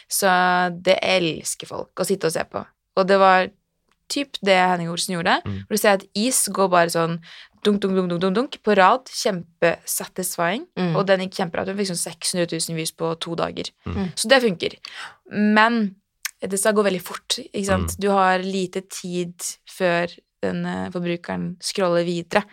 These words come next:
Speaker 2: Mm.
Speaker 1: Så hvis det er, eh, "Sånn steller du oliventre", og det er en sakte video som flotte planter, så tror jeg folk bare scroller videre, ikke sant?
Speaker 2: Mm.
Speaker 1: Du må gå rett på sak.
Speaker 2: Mm.
Speaker 1: Ja.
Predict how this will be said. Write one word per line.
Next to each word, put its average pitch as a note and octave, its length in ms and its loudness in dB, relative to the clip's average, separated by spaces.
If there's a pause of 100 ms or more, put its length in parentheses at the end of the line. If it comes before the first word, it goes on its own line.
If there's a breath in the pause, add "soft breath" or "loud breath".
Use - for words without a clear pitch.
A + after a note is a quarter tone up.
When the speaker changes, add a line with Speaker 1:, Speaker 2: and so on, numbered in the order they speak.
(100)
Speaker 2:
Mm. F#3 200 0
Speaker 1:
Så G3+ 220 0
hvis F#3 280 0
det F#3+ 100 4
er, E3+ 440 4
eh, F3 260 0 (440 soft breath)
"Sånn D#4 680 -4
steller A#3 720 -4
du C4 460 -4 (260)
oliventre", B3+ 840 0 (220)
og G#3+ 320 2
det G#3 100 4
er G3+ 120 6
en G#3 260 0
sakte - 560 -8
video F#3+ 200 -4
som F#3+ 160 -6
flotte - 560 -12
planter, G#3+ 540 -2 (340)
så - 220 -4
tror G3 160 2
jeg E3+ 100 0
folk E3+ 140 -2
bare E3 160 -2
scroller E3 320 -4
videre, D#3+ 220 -10
ikke F3 100 -8
sant? G#3+ 240 2
Speaker 2:
Mm. - 280 -8
Speaker 1:
Du G#3 80 -4
må G3+ 120 0
gå G3+ 180 6
rett - 320 -8
på F#3 120 -6
sak. F3 180 0 (300)
Speaker 2:
Mm. F3 400 -4
Speaker 1:
Ja. - 100 -8